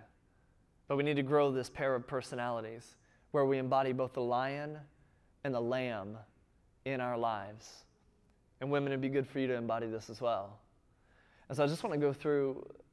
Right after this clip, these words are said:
what it means to be a lion. See, Jesus is described as a lion, and like I said,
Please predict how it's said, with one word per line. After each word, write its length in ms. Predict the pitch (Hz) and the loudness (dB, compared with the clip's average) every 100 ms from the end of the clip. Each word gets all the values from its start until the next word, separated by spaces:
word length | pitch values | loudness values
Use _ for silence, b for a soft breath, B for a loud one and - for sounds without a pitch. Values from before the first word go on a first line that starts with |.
| - - - - | -20 -20 -20 -8
what 160 | 151 151 | 2 2
it 60 | |
means 220 | 147 143 135 | 2 0 -2
to 60 | |
be 120 | 135 | 0
a 60 | 123 | 2
lion. 440 | 117 113 104 95 92 b b _ _ _ _ _ - | 0 -2 -6 -10 -16 b b _ _ _ _ _ -6
See, 120 | 170 | 0
Jesus 380 | 151 170 165 160 | 4 4 2 -2
is 100 | 139 | -4
described 400 | 143 - 151 139 B B B | -2 4 4 2 B B B
as 160 | 160 143 | 2 4
a 60 | |
lion, 300 | 151 151 151 | 4 4 4
and 120 | 147 - B - | 0 -4 B 4
like 100 | 185 | 6
I 40 | |
said, 180 | 175 | 8